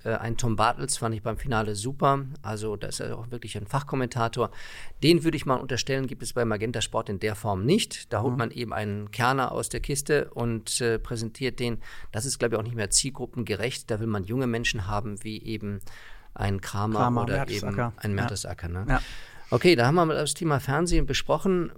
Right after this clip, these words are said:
Speaker 1: Worauf wollen wir noch Wert legen? Vielleicht mal das Thema Umwegrentabilität.
Speaker 2: Ja.
Speaker 1: Was haben also Hotellerie und Gaststätten? Wurde mehr Bier getrunken? Wie sind deine Recherchen?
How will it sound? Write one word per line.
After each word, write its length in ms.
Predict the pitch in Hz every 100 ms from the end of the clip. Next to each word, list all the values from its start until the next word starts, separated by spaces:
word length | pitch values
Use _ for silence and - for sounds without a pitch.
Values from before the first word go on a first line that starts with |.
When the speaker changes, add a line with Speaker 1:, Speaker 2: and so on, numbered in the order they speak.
| -
Speaker 1:
Worauf 500 | 160 151 143 151 147
wollen 200 | 151 147
wir 200 | 151 139 -
noch 300 | 139 156 151
Wert 160 | 127
legen? 180 | 123 123
Vielleicht 380 | 117 143 175 180
mal 80 | 165
das 160 | 147
Thema 240 | - 160 151
Umwegrentabilität. 1600 | 165 165 139 117 113 107 - - - 120 113 107 - 139 156
Speaker 2:
Ja. 40 | 143
Speaker 1:
Was 200 | 123 -
haben 200 | 143 143
also 280 | 123 123 120
Hotellerie 560 | 147 123 123 151 151
und 200 | 120 117
Gaststätten? 640 | 139 139 - 139 135 127 - - - -
Wurde 180 | 131 143
mehr 220 | 127 139
Bier 220 | 120 151 147
getrunken? 800 | 147 - 151 151 143 131 113
Wie 100 | 131
sind 180 | 135 139
deine 240 | 139 139 117
Recherchen? 480 | 113 107 98 92